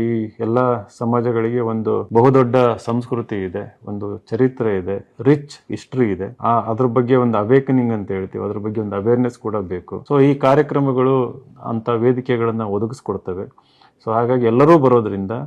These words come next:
ಆ, ಮುಂದಿನ ದಿನಗಳಲ್ಲಿ, ಆ, ಎಲ್ಲ ಸಮಾಜಗಳು ಸಾಮರಸ್ಯದಿಂದ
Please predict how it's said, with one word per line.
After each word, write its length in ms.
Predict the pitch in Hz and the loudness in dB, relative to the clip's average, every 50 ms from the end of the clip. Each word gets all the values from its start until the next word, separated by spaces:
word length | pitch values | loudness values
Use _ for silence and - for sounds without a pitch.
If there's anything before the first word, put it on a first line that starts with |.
| 143 _ _ - 139 | -12 _ _ -16 -12
ಆ, 220 | 131 123 120 117 113 | -8 -6 -6 -4 -4
ಮುಂದಿನ 420 | 113 113 123 131 135 135 135 135 | -2 0 2 2 4 4 2 2
ದಿನಗಳಲ್ಲಿ, 760 | 120 120 117 120 117 113 110 107 104 104 107 110 131 135 _ _ _ _ _ _ _ _ _ - | 0 0 0 -2 0 0 0 0 -2 -4 -6 -8 -8 -10 _ _ _ _ _ _ _ _ _ -10
ಆ, 220 | - 107 104 104 | -8 -8 -6 -6
ಎಲ್ಲ 320 | 104 101 113 113 123 131 135 | -4 -2 0 2 4 4 4
ಸಮಾಜಗಳು 560 | 127 - 127 117 117 113 104 104 98 95 95 | 4 2 0 -2 -2 -2 -2 -4 -4 -6 -6
ಸಾಮರಸ್ಯದಿಂದ 800 | 95 - 110 - 120 127 123 120 120 - 117 104 110 107 104 | -2 0 0 2 2 2 2 0 -2 -4 -6 -6 -6 -6 -6